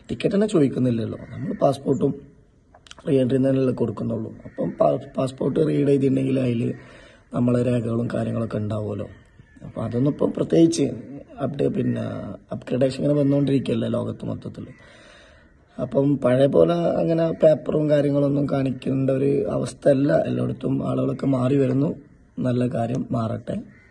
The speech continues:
എല്ലാം നമ്മളെ മൊബൈലിലും നമ്മളെ smart വാച്ചിലൊക്കെ ആയിട്ട് കാര്യങ്ങളാവുമ്പോൾ നമുക്കൊന്നുകൂടി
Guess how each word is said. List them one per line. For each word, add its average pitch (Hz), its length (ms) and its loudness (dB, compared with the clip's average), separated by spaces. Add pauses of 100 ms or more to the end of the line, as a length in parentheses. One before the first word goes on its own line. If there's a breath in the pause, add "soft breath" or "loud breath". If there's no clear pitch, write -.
(120)
എല്ലാം 117 260 -4 (140)
നമ്മളെ 120 280 -2
മൊബൈലിലും 120 400 -2 (460)
നമ്മളെ 113 260 -2
smart 117 320 -6
വാച്ചിലൊക്കെ 120 480 -4
ആയിട്ട് 123 220 -4 (720 loud breath)
കാര്യങ്ങളാവുമ്പോൾ 147 920 4
നമുക്കൊന്നുകൂടി 139 680 2